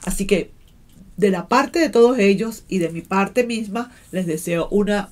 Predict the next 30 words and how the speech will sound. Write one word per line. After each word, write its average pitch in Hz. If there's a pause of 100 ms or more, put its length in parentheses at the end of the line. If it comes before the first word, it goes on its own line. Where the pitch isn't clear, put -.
bella 214
y 196
feliz 190
y 202
bonita 190
Navidad. 185 (920)
Yo 220
les 285
cuento 339
que 294
aquí 202
en 208
Canadá, 202
por 247
ejemplo, 202
hay 214
una 302 (200)
tempestad 190
de 226
nieve 220
increíble. 175 (600)
Todo 208
el 226
América 196
del 180
Norte 175
parece 185
ser 196
que 202
está 196